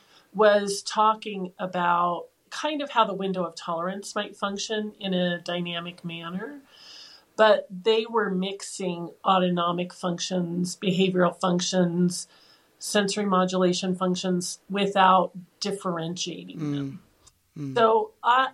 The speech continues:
Speaker 1: I think that in my own work, what I've been trying to do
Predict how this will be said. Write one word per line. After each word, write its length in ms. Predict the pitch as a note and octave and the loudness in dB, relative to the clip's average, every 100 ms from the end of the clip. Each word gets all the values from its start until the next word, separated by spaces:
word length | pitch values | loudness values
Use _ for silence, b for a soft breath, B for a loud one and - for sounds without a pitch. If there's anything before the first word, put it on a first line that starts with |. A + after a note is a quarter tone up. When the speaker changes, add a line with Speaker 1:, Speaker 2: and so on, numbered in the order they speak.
| - | -4
Speaker 1:
I 220 | C#4+ C#4 | -2 -2
think 320 | C4+ D#4 D4 | -2 -10 -8
that 120 | C#4 | -6
in 140 | A3+ G#3+ | -6 -4
my 200 | G3+ G3 | -6 -4
own 340 | A3 A3+ A#3 G#3 | -4 -4 -4 -8
work, 420 | F3 D#3 - - | -6 -6 -12 -8
what 140 | G#3 | -2
I've 180 | G3 F#3 | -2 -2
been 280 | G#3 G#3+ A3 | 0 0 0
trying 440 | G#3+ G#3+ F#3+ F3+ F3 | -6 -6 -4 -4 -6
to 140 | F#3 | -8
do 300 | F3 E3 - | -10 -10 -12